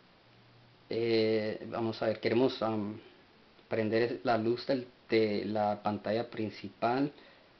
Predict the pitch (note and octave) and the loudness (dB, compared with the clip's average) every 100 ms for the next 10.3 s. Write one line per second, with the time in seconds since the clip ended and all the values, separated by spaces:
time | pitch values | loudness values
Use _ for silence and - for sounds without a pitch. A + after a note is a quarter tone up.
0 | - - - - - - - _ _ - | -20 -20 -20 -20 -20 -20 -20 _ _ -20
1 | - - - - - - A#2 A#2 G#2 G#2+ | -20 -20 -20 -20 -20 -6 -2 -2 2 2
2 | G#2+ G#2 F#2+ F#2+ - - - - - - | 2 0 -2 -4 -10 -20 -20 -20 -20 -20
3 | _ _ - _ _ - - - _ - | _ _ -20 _ _ -20 -20 -20 _ -20
4 | - _ _ - - _ - _ - - | -20 _ _ -20 -20 _ -20 _ -20 -20
5 | - - G#2+ G#2 - G#2 A2+ G#2 A#2 A#2+ | -8 0 2 0 -2 -4 -2 2 4 2
6 | A#2 - - A2 D3+ C#3 G#2 G2 - G#2 | 0 -6 -2 2 2 0 -4 -10 -8 -6
7 | - G#2+ A2 B2 B2 B2+ A#2+ G#2 G2+ G#2+ | -2 0 0 2 4 4 4 2 0 0
8 | A2+ - - - _ _ _ _ _ - | 0 -2 -12 -20 _ _ _ _ _ -20
9 | _ _ _ - _ _ - A#2 A2+ A2 | _ _ _ -20 _ _ -2 -2 2 2
10 | G#2 F#2 | 2 2